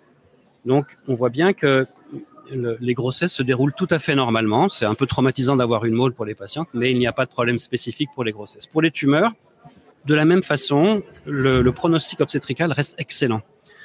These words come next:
Euh, on conseille aux patientes de ne pas initier une grossesse dans les douze mois qui suivent la fin de la chimiothérapie.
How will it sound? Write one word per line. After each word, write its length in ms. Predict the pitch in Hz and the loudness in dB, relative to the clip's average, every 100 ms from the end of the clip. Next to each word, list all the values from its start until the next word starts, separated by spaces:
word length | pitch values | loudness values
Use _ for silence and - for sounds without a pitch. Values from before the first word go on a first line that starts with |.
| - _ - | -20 _ -6
Euh, 200 | 120 120 - | -2 -2 0
on 140 | 135 | -2
conseille 420 | 127 165 165 185 | 2 0 0 2
aux 80 | 151 | 2
patientes 520 | 143 131 165 196 - - - - 127 | 0 -2 0 0 -2 -12 -20 -20 -2
de 120 | 131 | 2
ne 140 | 135 | 4
pas 220 | 131 175 175 | 2 2 4
initier 400 | 160 147 - 147 | 4 2 0 2
une 100 | 139 | 2
grossesse 540 | 127 131 151 185 139 | 2 0 0 -2 -2
dans 200 | 127 127 | 0 2
les 200 | 123 127 | 2 0
douze 420 | 123 156 170 147 | 0 0 0 2
mois 240 | 139 143 185 | 2 2 0
qui 180 | - | -2
suivent 480 | 127 - 147 170 156 | -6 -4 -2 -2 0
la 140 | 131 131 | 0 -2
fin 400 | - - 160 160 | -4 -2 0 2
de 80 | |
la 140 | 147 143 | 2 0
chimiothérapie. 840 | - 139 135 135 123 - - - | 0 0 0 0 -4 -6 -12 -20